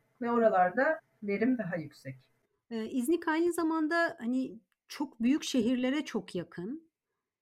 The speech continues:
Speaker 2: Yani İstanbul'un çok yakınında Kocaeli, Sakarya, zaten Bursa, hani böyle devasa şehirler var civarında. Bu şehirlerin baskısını bir şekilde hissediyor mu?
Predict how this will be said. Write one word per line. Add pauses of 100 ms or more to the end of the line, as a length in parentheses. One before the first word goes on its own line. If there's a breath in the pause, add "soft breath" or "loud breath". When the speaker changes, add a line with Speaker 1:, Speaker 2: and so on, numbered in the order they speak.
(160)
Speaker 2:
Yani
İstanbul'un
çok
yakınında
Kocaeli,
Sakarya,
zaten
Bursa,
hani
böyle (760 soft breath)
devasa
şehirler
var
civarında.
Bu
şehirlerin
baskısını
bir
şekilde
hissediyor
mu?